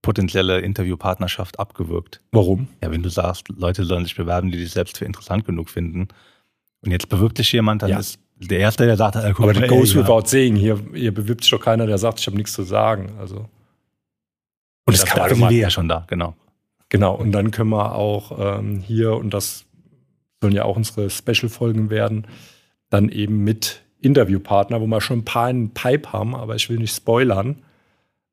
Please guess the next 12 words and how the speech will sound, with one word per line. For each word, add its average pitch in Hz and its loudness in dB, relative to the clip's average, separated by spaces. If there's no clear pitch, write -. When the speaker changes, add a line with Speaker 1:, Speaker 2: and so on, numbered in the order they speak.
Speaker 2:
Ähm, 98 0
ich - -20
hab - -6
heute 113 -2
den 104 -4
Barbie-Film 110 -4
gespoilert 107 -8
bekommen, 110 -12
das 117 -10
war 127 -16
ein 113 -10
bisschen. 113 -14